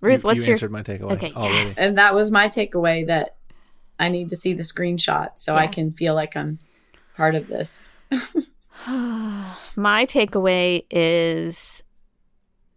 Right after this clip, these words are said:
Speaker 1: that I think it's a podcast takeaway, and that's that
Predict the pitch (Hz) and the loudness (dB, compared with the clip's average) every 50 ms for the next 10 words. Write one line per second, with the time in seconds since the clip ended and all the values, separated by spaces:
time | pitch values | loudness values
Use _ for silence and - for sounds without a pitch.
0 | _ - 190 - 165 151 147 151 160 - _ - - - - - - _ _ _ | _ -20 -16 -12 -8 -8 -6 -6 -8 -10 _ -12 -12 -12 -12 -18 -20 _ _ _
1 | _ _ _ _ _ _ _ _ _ _ _ _ _ - - - _ _ _ _ | _ _ _ _ _ _ _ _ _ _ _ _ _ -20 -20 -20 _ _ _ _
2 | _ - 220 262 262 277 - 214 190 - 170 175 - - - - - - - - | _ -4 -2 -2 -2 -2 -2 -4 -2 0 0 0 -2 -4 -8 -8 -8 -10 -10 -12
3 | - - - - 175 - - - - - 180 175 170 165 165 - - - - 160 | -12 -12 -12 -12 -14 -16 -20 -16 -8 -6 -4 -2 -2 -2 -4 -4 -6 -6 -4 -4
4 | 151 135 - - - | -4 -4 -6 -10 -16